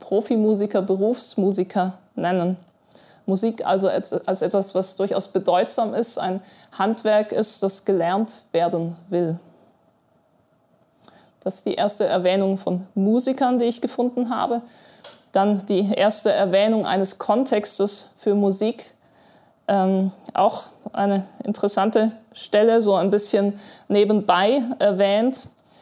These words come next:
Das ist die Situation, als Jakob, der lange seinem Schwiegervater Laban, für den gearbeitet hat, als er irgendwann beschließt, „Ich gehe jetzt weg mit meinen beiden Frauen und Hab und Gut und Vieh und,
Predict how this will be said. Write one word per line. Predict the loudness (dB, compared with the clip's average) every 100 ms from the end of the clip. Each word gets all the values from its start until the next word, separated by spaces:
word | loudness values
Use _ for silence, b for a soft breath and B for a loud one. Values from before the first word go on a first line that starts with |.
| b b
Das | -6 -2
ist | -4 -4 -4
die | -2
Situation, | 0 2 0 2 0 2 0
als | 0 -2 -2 -8 -2
Jakob, | 0 0 0 0 -2 -2
der | 0 0 0
lange | 0 2 2 0 -2 -8 -20 _ -20 -8
seinem | -2 0 -2
Schwiegervater | -2 0 2 2 2 0 2 2 0 0
Laban, | 0 2 2 2 2
für | 0 0
den | 0 0
gearbeitet | 0 2 2 0 -2
hat, | -4 B B B
als | -4 -2
er | 0 2 0 -4 -4
irgendwann | -2 0 0 0 0
beschließt, | -2 -2 -2 -2 -6
„Ich | -6
gehe | -2 0 0
jetzt | -2 -2
weg | -2 -2
mit | -4 -2
meinen | -2 0 0 0
beiden | -2 0 0 -2 -4 -10
Frauen | 0 2 4 2
und | 0 -2 -2 -2
Hab | -2
und | 0 -4 0
Gut | 0 0
und | 0 -2
Vieh | -2 -2 0 0
und, | 0 0